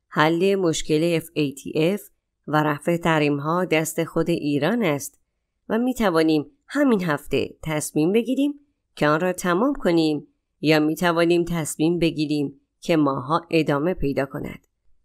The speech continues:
حسن روحانی که در نشست هیئت دولت سخن می‌گفت، این اظهارات را در واکنش به انتقادها از عملکرد دولت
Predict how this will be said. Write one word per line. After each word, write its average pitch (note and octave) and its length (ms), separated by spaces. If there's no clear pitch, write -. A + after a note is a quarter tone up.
حسن F3 320
روحانی F3 800
که F3 80
در D#3 180
نشست D3+ 460
هیئت D#3 540
دولت D3 440
سخن E3 400
می‌گفت، D3+ 500
این E3 220
اظهارات D#3 500
را F3+ 160
در D#3+ 280
واکنش D3+ 640
به - 240
انتقادها D#3 960
از D#3+ 260
عملکرد D3+ 600
دولت E3 540